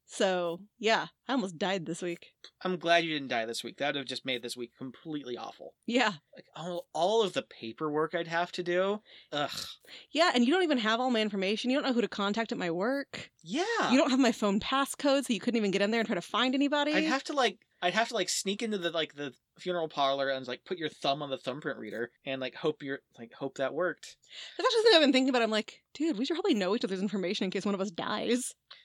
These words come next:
Speaker 2: Wow. That's, <laughs> that's probably important. We should do that. <laughs>
Speaker 1: All right, so, just, you know, my phone passcode. <laughs>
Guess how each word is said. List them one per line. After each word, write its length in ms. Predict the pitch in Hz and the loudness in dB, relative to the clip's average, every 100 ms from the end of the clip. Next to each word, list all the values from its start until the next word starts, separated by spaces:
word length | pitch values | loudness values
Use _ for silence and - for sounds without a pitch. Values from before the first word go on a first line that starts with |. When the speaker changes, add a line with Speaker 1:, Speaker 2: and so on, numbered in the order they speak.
| - | -2
Speaker 2:
Wow. 420 | 156 160 113 - _ | 4 4 2 -4 _
That's, 240 | - - - 190 - _ - | -6 -4 -2 -4 -6 _ -20
<laughs> 440 | - - - _ | -20 -20 -20 _
that's 220 | - 165 - | -6 -4 8
probably 240 | 339 320 | 10 10
important. 320 | 226 240 233 | 6 4 4
We 60 | 202 | 2
should 140 | 196 | 2
do 140 | 180 196 | 4 4
that. 220 | 147 127 - 539 - | 4 2 2 4 4
<laughs> 280 | 466 415 359 | 2 -4 4
Speaker 1:
All 100 | 294 | 8
right, 240 | 320 262 | 10 8
so, 380 | - 330 294 285 - - | 6 8 8 4 -2 -4
just, 160 | 370 349 | 2 4
you 80 | |
know, 80 | 311 | 4
my 160 | 269 339 | 4 4
phone 340 | 370 381 381 | 4 2 2
passcode. 440 | 269 277 277 - 254 | 2 2 2 0 4
<laughs> 120 | 285 | 6